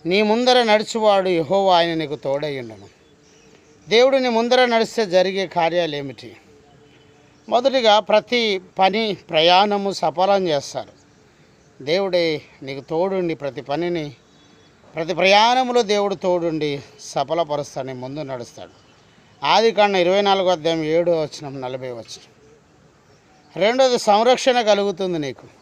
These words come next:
దేవుడు నీ ముందు నడిస్తే. నిర్గమకాండం ఇరవై మూడు ఇరవై వచనం ప్రకారం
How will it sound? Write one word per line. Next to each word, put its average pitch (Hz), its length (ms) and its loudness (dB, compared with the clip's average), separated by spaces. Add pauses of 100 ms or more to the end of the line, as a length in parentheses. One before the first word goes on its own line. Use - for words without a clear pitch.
(180)
దేవుడు 170 300 -4
నీ 160 120 -6
ముందు 143 300 -8
నడిస్తే. 135 460 -10 (1120)
నిర్గమకాండం 233 600 2
ఇరవై 214 240 2
మూడు 226 280 0
ఇరవై 202 300 0
వచనం 185 360 -2
ప్రకారం 147 560 -6